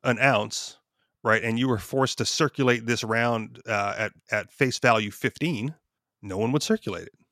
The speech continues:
right? The, to, to get it into circulation,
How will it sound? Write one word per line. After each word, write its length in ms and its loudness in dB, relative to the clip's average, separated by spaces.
right? 200 -10
The, 160 -8
to, 260 -2
to 140 -2
get 200 4
it 80 0
into 200 -2
circulation, 800 -2